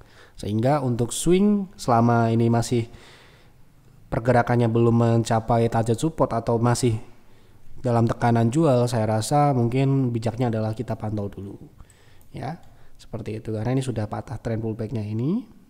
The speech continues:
ya. Dan berarti kita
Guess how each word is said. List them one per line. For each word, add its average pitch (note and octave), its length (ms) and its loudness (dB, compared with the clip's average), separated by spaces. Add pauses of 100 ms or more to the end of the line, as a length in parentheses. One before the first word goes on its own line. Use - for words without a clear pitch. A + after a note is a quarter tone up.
ya. D3+ 320 -2 (640)
Dan A2 480 2
berarti F#3 880 -2
kita C3+ 480 -2